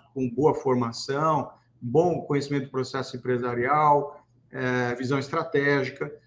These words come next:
mas que venha, que tenha uma diversidade, diversidade de gênero, diversidade de idades, diversidade de experiências,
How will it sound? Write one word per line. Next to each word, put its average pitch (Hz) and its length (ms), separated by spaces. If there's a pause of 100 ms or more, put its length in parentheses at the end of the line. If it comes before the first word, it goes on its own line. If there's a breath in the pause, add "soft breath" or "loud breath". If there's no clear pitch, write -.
(160 loud breath)
mas 190 280
que 233 140
venha, 190 280
que 202 100
tenha 196 200
uma 196 160
diversidade, 175 840
diversidade 139 600
de 175 80
gênero, 165 560
diversidade 131 560
de 202 120
idades, 175 680
diversidade 143 720
de 123 60
experiências, 165 1000